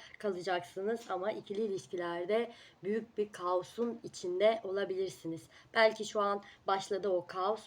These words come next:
belki de başlamadıysa da Ağustos ayında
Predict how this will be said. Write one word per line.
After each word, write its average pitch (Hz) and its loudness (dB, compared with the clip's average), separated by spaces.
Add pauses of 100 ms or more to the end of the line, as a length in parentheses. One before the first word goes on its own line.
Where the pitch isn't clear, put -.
belki 185 0
de 175 -4
başlamadıysa 175 -4
da 233 2 (240)
Ağustos 185 -2
ayında 202 2